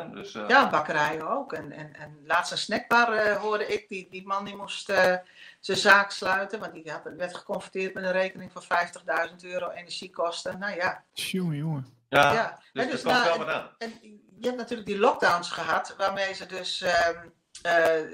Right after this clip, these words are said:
Speaker 2: hè, die hele horeca om zeep proberen te helpen. Nou, dat is niet helemaal gelukt.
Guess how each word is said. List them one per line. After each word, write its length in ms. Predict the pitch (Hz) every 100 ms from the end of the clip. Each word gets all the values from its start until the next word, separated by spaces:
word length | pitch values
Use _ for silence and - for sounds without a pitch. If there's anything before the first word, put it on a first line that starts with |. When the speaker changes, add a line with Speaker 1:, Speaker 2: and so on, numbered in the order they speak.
| - -
Speaker 2:
hè, 100 | 226
die 120 | 208
hele 160 | 185 190
horeca 600 | 170 247 254 - 170 160
om 80 | 160
zeep 280 | - 160 160
proberen 420 | 160 160 156 147
te 100 | 143
helpen. 360 | 135 131 - 220
Nou, 120 | 185
dat 80 | 131
is 60 |
niet 160 | 208 208
helemaal 240 | 180 170
gelukt. 600 | - 190 226 - - -